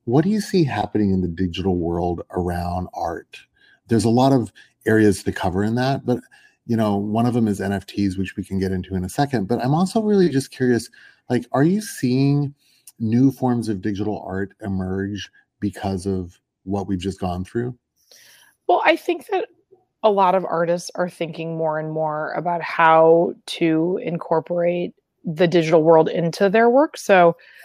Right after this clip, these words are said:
Speaker 2: you know, historically, actually, and funnily enough, when we met, um, you know, must have been, what, fourteen, fifteen years ago, you know, Mariko Mori, you know, an incredible Japanese
Speaker 1: Still my
Speaker 2: artist.
Speaker 1: favorite artist.
Speaker 2: Yes, yes.
Speaker 1: I'm, I've always
Speaker 2: She
Speaker 1: been obsessed with Mariko Mori ever since she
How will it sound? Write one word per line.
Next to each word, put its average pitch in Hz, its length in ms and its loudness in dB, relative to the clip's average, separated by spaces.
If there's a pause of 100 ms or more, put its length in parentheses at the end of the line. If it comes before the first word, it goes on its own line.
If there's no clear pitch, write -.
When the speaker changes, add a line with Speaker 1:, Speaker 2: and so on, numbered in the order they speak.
(100)
Speaker 2:
you 202 80 0
know, 196 60 2
historically, 233 640 4
actually, 170 320 2
and 175 80 -2
funnily 208 180 0
enough, 180 80 -4
when 190 180 0
we 240 180 0
met, 151 340 -2 (140)
um, 165 320 2
you 170 120 -2
know, 160 80 0
must 165 240 -2
have 165 80 -2
been, 160 160 2
what, 160 160 -4 (120)
fourteen, 185 380 2
fifteen 175 320 -2
years 233 240 4
ago, 165 300 6 (480)
you 190 120 4
know, - 20 6
Mariko 185 500 6
Mori, 170 640 4
you 170 100 -6
know, 165 80 -2
an 165 80 -4
incredible 160 680 0
Japanese 156 580 4
Speaker 1:
Still 104 80 2
my 104 80 2
Speaker 2:
artist. - 300 -2
Speaker 1:
favorite 92 640 2 (180)
artist. 202 300 2
Speaker 2:
Yes, 190 720 4
yes. 262 480 4
Speaker 1:
I'm, 107 160 -2 (320)
I've 113 160 -2
always 120 260 4
Speaker 2:
She 123 80 4
Speaker 1:
been - 100 4
obsessed - 380 -6
with 104 140 -2
Mariko 104 320 -2
Mori 98 320 0
ever 98 180 -4
since 107 260 -8
she 104 260 -4